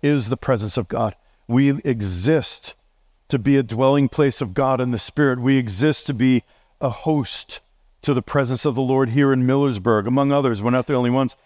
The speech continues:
but that's primary to us. And we have said, and we believe,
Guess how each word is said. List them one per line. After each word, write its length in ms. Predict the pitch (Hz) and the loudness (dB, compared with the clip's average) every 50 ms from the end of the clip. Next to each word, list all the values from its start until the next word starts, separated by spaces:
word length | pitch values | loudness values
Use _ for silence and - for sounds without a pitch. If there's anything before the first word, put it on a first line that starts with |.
| _ _ _ _ _ _ | _ _ _ _ _ _
but 140 | 143 127 - | -4 -2 0
that's 260 | 151 135 147 - - | -2 -2 -2 -4 -8
primary 640 | - - - 156 143 147 156 160 156 131 120 113 113 | -14 -4 0 0 2 2 2 2 4 4 4 2 2
to 180 | - - - - | 0 -4 -4 -2
us. 260 | 120 113 107 - - | -2 -2 -2 -2 -6
And 120 | 127 113 | -2 0
we 120 | 120 135 143 | 2 2 2
have 140 | 147 113 | 2 0
said, 400 | - - - 165 156 143 135 120 | -2 -4 -2 0 2 2 0 0
and 100 | 110 113 | 0 0
we 120 | 117 123 120 | 0 0 0
believe, 580 | 104 123 131 131 135 139 143 139 131 107 - | 0 0 0 0 2 2 2 2 0 0 -4